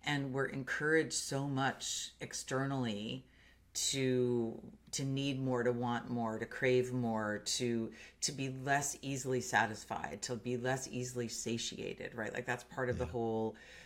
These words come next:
Speaker 1: the, this universe, the soup that we're swimming in, that we can, we can hardly even identify. And yet we feel like, "Oh, if only, you know,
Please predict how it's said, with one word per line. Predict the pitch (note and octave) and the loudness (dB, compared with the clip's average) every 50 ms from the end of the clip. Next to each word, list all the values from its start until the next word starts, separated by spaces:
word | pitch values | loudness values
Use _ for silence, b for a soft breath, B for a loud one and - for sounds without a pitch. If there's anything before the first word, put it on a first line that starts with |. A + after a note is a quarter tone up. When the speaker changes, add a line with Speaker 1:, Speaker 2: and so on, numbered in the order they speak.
| B B - | B B -4
Speaker 1:
the, | B2+ B2+ B2 A#2+ A#2 A2 - - - - | 0 2 2 2 2 0 -2 -4 -4 0
this | B2+ B2 A#2+ - - A#2+ | 0 2 2 0 -2 -4
universe, | A#2+ C3+ D3+ D#3 D3+ - B2 A2 - - - | -4 -2 -2 -2 -2 -2 -2 -4 -4 -4 -4
the | - A#2 | -6 -4
soup | - - - F#3 F#3 F#3 F#3 - | -4 0 4 4 4 4 4 0
that | - - - | -4 -4 -4
we're | A#2+ A2+ | -4 -4
swimming | - - - C3 C3+ D#3 D#3+ D3 A#2+ G#2+ | -4 -4 -2 -2 0 0 0 0 0 0
in, | - - - - - | -2 -4 -6 -6 -6
that | - - | -6 -6
we | - | -6
can, | - - B2+ A#2+ A#2 A2+ - - - - | -4 -2 -2 -2 -2 -4 -6 -10 -12 -10
we | C#3 | -6
can | C3+ D3 C3 | -4 -4 -4
hardly | B2 D#3 F#3 F#3 F3+ E3 | -2 0 0 0 0 -2
even | C3+ B2 C3 A#2 | -2 -2 -2 -2
identify. | A2 G#2 - B2 B2+ D3 D3 C3 - - - D2 - - - - - - B B B B B B B B | -2 -2 -2 -2 -2 -2 -2 -4 -6 -6 -8 -8 -8 -10 -12 -12 -14 -16 B B B B B B B B
And | D3+ D3 C#3+ | -2 0 0
yet | C#3 C3+ B2+ B2 - - - b b b b b b b | 2 2 2 2 0 -2 -8 b b b b b b b
we | - C#3 C3+ | -12 -10 -10
feel | - - - - D3 D3+ D3+ C#3+ | -10 -12 -14 -10 -6 -4 -2 -2
like, | C3+ C3 B2+ B2 B2 - | -2 -2 -2 -4 -4 -6
"Oh, | C#3 C#3 C#3 C#3 | -6 -4 -2 -2
if | C3+ C3+ - - | -2 -2 -4 -8
only, | - D3 D#3 D3+ C#3+ C3+ - | -8 -6 -4 -4 -4 -6 -6
you | - C#3 | -4 -4
know, | C3 A#2 A2+ A2+ - | -2 -2 -2 -4 -6